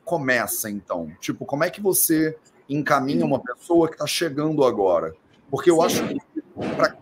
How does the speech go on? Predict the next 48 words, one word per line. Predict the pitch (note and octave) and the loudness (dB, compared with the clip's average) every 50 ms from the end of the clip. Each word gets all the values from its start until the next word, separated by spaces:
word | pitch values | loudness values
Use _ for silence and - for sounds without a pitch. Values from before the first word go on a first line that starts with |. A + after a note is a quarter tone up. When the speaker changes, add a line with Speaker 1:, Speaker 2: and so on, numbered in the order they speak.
| _ - | _ -20
Speaker 1:
já | - - F3 - | -6 -6 -4 2
tá | D3+ D3 | 2 2
praticando | - C3 C3 A#2+ - - - - _ - - | 2 2 0 -2 -2 -8 -12 -12 _ -8 -6
há | G#2+ | -6
um | G#2 G#2 | -4 -4
tempo, | G#2 - D3 D#3 D#3+ D3 B2 - - F2+ E2+ - - - - - - - - - _ _ - | -6 -4 -4 -2 -2 -4 -4 -6 -6 -4 -4 -2 -4 -4 -6 -8 -10 -10 -18 -20 _ _ -4
essas | D#3+ E3 F#3+ F#3 - | -4 -2 0 -4 -2
coisas, | - F#3+ F#3 F#3+ F#3 G3 G3+ G3 F#3+ G3 | 4 8 8 8 8 6 -2 -2 0 0
elas | F#3 F#3 F#3+ G3+ F#3+ - - - | 0 2 4 2 0 0 -4 -10
fazem | - - F#3+ F#3+ D#3+ G3+ G3+ - | -8 -4 -4 -2 -2 -2 -6 -6
sentido, | - - A3+ - - - F3 D#3 C3+ B2 B2 - | -6 -6 -6 -4 -4 0 0 0 0 0 -2 -2
né? | - B2+ B2 - - - - - - _ _ _ _ _ _ - - - | 0 -2 -2 -2 -2 -4 -8 -12 -18 _ _ _ _ _ _ -20 -14 -2
Mas | C#3 D3+ D#3 - - | 2 2 2 2 2
quando | - G#3 A#3 | 0 2 2
a | A#3+ | 2
pessoa | A#3+ G#3 G3 - F3+ D#3+ - | 2 0 -2 0 -2 -2 -2
chega, | - - - - D3+ E3+ F#3+ F3 C#3 A#2+ G2+ F2+ F2 - - - - - | -2 -4 -4 -2 2 2 2 2 2 -2 -2 -2 -4 -6 -8 -14 -8 -6
é | C#3+ C#3+ | -6 -6
tanta | - - F3+ G#3 A#3+ A#3+ C#4 | -2 -2 -2 -2 -2 -6 -8
coisa, | - - - C3+ C#3 D#3 F3+ F#3+ D3 C3+ A2+ | -10 -10 -8 -4 2 2 2 2 2 -2 -4
cara, | - - - G#2+ F#2+ F2+ E2+ E2 - _ | -6 -4 -2 0 0 0 -2 -4 -8 _
que | - E3 | -10 -8
às | D#3+ D3+ | -6 -2
vezes | D3+ F3+ E3+ F#3+ | 0 0 0 0
a | G3 | -2
pessoa | G#3 F#3+ - F#3 | -6 -6 -6 -6
pode | - G3 F#3+ - | -6 -8 -10 -8
ficar | - G#3 | -8 -8
um | G3 E3+ | -8 -4
pouco | G3+ G3 G3 - - | -4 -4 -4 -4 -10
perdida, | G#3+ G3+ G3 D#3+ D#3+ F#3 E3 E3+ D#3+ | -8 -8 -8 -4 -4 -2 -2 -2 -4
né? | D#3+ D#3+ | -4 -8
Tipo | - - E3+ | -8 -8 -8
assim, | D3+ - - D3+ C3 A2 G#2 _ _ _ _ _ _ _ - | -6 -6 -6 -6 -6 -8 -10 _ _ _ _ _ _ _ 4
"Por | F3 F3 F#3 | 6 6 6
onde | G3+ G#3 A3 | 6 2 -2
eu | A#3 | -4
começo?", | - A#3+ G#3+ E3 C#3 C3+ C3+ B2 - - A#2 G#2+ A2+ | -4 -6 -4 -2 0 0 0 0 -2 -4 -4 -4 -2
né? | B2 B2+ B2+ | -2 0 0
Então, | B2 C3 B2+ B2+ D#3+ D#3+ D#3+ D#3 - - - _ - | -2 -4 -2 -2 -2 -2 -2 -4 -8 -12 -18 _ -4
pras | - D3+ D#3+ - | -4 -4 -2 0
pessoas | - E3 - F#3 F3+ | -2 0 2 2 0
que | - G#3+ | 0 -2
tão | - G#3 F#3 E3+ | 0 0 0 0
vindo | C3+ D3+ D#3+ D#3+ D#3 C3 | 0 -2 0 0 0 0
pra | C#3 C#3 | 2 0
essa | C3+ - - C#3 B2+ | 0 0 0 0 2
live | B2 A#2+ A#2+ B2 B2+ B2 A#2+ A2+ F#2+ A2 A2+ A2 | 4 6 6 6 6 4 2 0 -2 -4 -6 -6